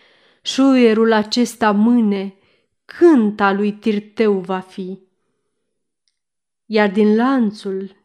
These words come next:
ce azi ne strânge, pot să iasă spăzi și pot spăzile să vadă sânge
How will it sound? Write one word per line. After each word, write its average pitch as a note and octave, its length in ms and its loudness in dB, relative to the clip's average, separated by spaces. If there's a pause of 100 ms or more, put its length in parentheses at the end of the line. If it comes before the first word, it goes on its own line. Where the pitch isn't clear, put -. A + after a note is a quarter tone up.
ce - 140 -4
azi A3 320 2
ne G3+ 120 2
strânge, G3 800 -6 (600)
pot E4 240 2
să - 180 -4
iasă B3 480 2
spăzi - 960 -6
și - 220 -12
pot G#3 560 -6 (480)
spăzile B3 840 2
să A3 240 -2
vadă G#3+ 360 0
sânge G3+ 680 -4